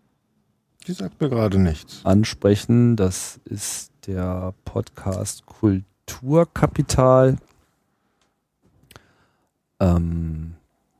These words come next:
Speaker 2: zum aktuellen Zeitpunkt auch erst mit neun Folgen vertreten, aber auch ein, äh, sehr schönes, äh, Format und vor allem auch so ein bisschen aus der eigenen, äh,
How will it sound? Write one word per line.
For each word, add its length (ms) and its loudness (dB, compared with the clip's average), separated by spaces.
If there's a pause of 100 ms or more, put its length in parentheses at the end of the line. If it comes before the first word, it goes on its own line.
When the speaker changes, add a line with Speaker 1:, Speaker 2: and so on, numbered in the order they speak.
(220)
Speaker 2:
zum 220 -10
aktuellen 420 -4
Zeitpunkt 560 -2
auch 340 -8 (160)
erst 340 -8
mit 160 -4
neun 420 0
Folgen 680 2
vertreten, 1080 0
aber 420 0
auch 220 -4
ein, 480 -4
äh, 320 -4
sehr 160 0
schönes, 480 -2 (100)
äh, 220 -2
Format 720 0
und 140 -4
vor 180 -6
allem 180 0
auch 120 -8
so 120 -6
ein 120 -6
bisschen 280 -4
aus 180 -8
der 100 -2
eigenen, 600 -4
äh, 280 -12